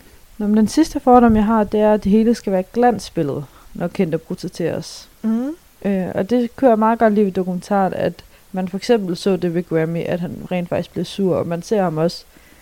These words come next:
Speaker 1: flere gange til studie, øh, session, at han, øhm, bliver skuffet eller sur over hans bandmedlemmer, eller ikke synes, at noget er godt, eller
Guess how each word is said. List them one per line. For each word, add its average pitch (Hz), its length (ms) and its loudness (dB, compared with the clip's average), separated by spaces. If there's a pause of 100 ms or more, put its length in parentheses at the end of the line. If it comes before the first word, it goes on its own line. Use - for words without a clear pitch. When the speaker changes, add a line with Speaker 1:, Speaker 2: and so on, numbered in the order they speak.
(420)
Speaker 1:
flere 196 260 0
gange 165 280 -2
til 190 160 -8
studie, 247 500 0 (200)
øh, 208 180 -2
session, 208 500 -2
at 180 160 -2
han, 180 280 0
øhm, 175 360 0 (760)
bliver 180 400 0
skuffet 196 480 0
eller 165 160 0
sur 196 280 0
over 170 100 0
hans 170 180 -4
bandmedlemmer, 175 680 -2
eller 165 400 -2
ikke - 240 -4
synes, 185 200 -8
at 190 80 -2
noget 180 260 0
er 180 40 -2
godt, 175 340 -2
eller 165 400 -4